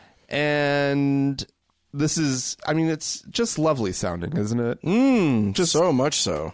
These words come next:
Speaker 1: I mean, you work for the common good, for the, for the, the good of the community.
Speaker 2: Right.
Speaker 1: You know, it's great. It's
Speaker 2: Yeah.
Speaker 1: great. Uh, so they believe that when their wives,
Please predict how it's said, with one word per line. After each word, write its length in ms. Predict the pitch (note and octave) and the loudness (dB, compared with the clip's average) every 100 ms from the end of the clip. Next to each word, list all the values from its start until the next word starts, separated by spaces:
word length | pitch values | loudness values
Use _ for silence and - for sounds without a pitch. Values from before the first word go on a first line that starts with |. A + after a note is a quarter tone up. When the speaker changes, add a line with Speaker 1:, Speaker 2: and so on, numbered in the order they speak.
| - | -4
Speaker 1:
I 100 | E3+ | 0
mean, 300 | F#3 F#3 - _ _ _ _ _ _ _ | 0 -2 -6 _ _ _ _ _ _ _
you 120 | E3+ | -2
work 320 | E3 E3+ F3 | 2 2 2
for 200 | - E3+ | -2 -2
the 80 | D#3+ | -2
common 480 | - D#3+ C#3 C#3+ C#3 | -2 0 0 2 0
good, 560 | C3 B2+ B2 A#2+ A#2+ C3 _ _ | 2 4 4 2 0 -8 _ _
for 100 | C#3+ | -4
the, 260 | C3 B2 G2 | 0 0 0
for 180 | C3 | -4
the, 160 | B2 A#2+ | -2 -2
the 200 | - B2 | -2 -6
good 240 | A#2 C3+ | 0 0
of 80 | C3+ | 2
the 80 | A#2+ | -2
community. 720 | - A#2 A2 A2 G#2+ G#2+ G#2+ - | -4 -2 0 0 0 -2 -2 -2
Speaker 2:
Right. 360 | G#2+ E2+ - - _ | -2 -2 -6 -16 _
Speaker 1:
You 140 | A#2+ | -4
know, 360 | G#2 F#2 F#2 - _ | -2 -2 -4 -8 _
it's 140 | - - | -14 -12
great. 560 | - A3 A3+ F3 G2+ - | -4 -2 -2 -4 -6 -12
It's 160 | C#3 - | -8 -4
Speaker 2:
Yeah. 120 | E3 E3 | -2 -4
Speaker 1:
great. 180 | G#2+ - _ - - _ | -6 -14 _ -20 -20 _
Uh, 400 | C#3+ D3+ C#3+ C3+ - _ - | -2 0 2 0 -2 _ -6
so 480 | - F#3 E3+ D#3+ - | -2 2 0 -2 -12
they 400 | C#3 C3 G#3+ B3+ | -12 -2 0 0
believe 680 | A3 C3+ G#2 F#2 F2 B2 C3 | 0 0 -2 -2 -6 -6 -6
that 160 | B2 | -4
when 520 | A#2+ C3+ B2+ A#2+ A2+ - _ _ - | -2 0 0 -2 -4 -8 _ _ -12
their 840 | A2+ C3+ B2+ A#2+ A#2+ A#2 A2+ - _ _ _ - | -2 0 2 2 2 2 0 -6 _ _ _ -12
wives, 960 | A#2 C#3+ C#3+ F#2+ E2 G2+ C3+ - | -2 0 0 0 -2 -4 -6 -10